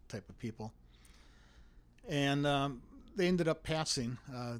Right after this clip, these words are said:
they still had a period piece on at the time, which was, uh, Boardwalk Empire. And they thought they wanted to go with something, uh, edgier and maybe more modern.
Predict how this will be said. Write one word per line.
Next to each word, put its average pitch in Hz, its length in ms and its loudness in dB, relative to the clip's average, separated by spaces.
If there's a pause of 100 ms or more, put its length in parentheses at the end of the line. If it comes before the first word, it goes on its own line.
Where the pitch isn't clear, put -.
(100)
they 120 100 -4
still 156 280 -2
had 131 520 -2
a 110 60 -10
period 139 460 0
piece - 280 -2
on 127 200 -4
at 120 120 -8
the - 60 -14
time, 135 420 -4
which 107 160 -8
was, 107 400 -6
uh, 104 60 -6
Boardwalk 107 440 -8
Empire. 120 500 -6 (1600)
And 117 200 -6
they 120 60 -2
thought 127 280 -4
they 120 80 -6
wanted 123 260 -2
to 113 40 -8
go 110 140 -6
with 110 160 -4
something, 107 440 -4 (460)
uh, 92 120 -8 (160)
edgier 107 400 -8 (760)
and 107 120 -8
maybe 107 220 -6 (180)
more 117 200 -4
modern. 104 460 -8